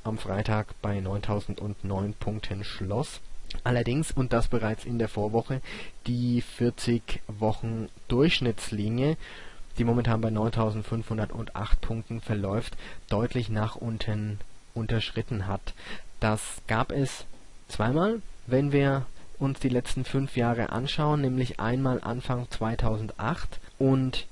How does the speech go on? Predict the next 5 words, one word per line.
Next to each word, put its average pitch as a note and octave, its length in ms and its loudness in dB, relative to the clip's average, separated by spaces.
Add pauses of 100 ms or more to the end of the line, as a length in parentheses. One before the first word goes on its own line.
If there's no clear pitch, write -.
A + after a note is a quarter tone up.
(120)
Mitte B2 420 2
zweitausendelf. G#2 1400 4 (320)
Alle C3+ 480 2 (240)
drei, C3 540 4 (480)
ähm, C#3+ 320 4